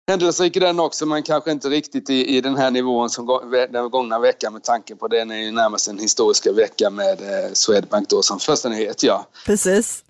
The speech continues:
Speaker 2: Och sen på fredagen också måste vi säga, då kommer de här viktiga amerikanska sysselsättningssiffrorna då med antal nya jobb utanför jordbrukssektorn som alla tittar jättemycket på.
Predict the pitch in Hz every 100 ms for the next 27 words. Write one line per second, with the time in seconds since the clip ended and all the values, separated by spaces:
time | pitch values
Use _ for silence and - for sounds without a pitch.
0 | - 220 277 262 277 269 269 220 214 269
1 | 330 294 202 - 196 180 196 202 - 165
2 | 165 180 165 196 202 285 240 202 196 196
3 | 202 196 170 170 190 - 165 160 170 196
4 | 160 - 160 - 214 - 151 - 156 -
5 | 165 147 135 - 269 - - 277 247 220
6 | 156 143 147 180 165 160 147 135 - 185
7 | 190 175 175 165 156 156 147 156 147 151
8 | - 165 165 - 143 185 - - 214 214
9 | 196 156 180 160 151 151 139 - - -
10 | 151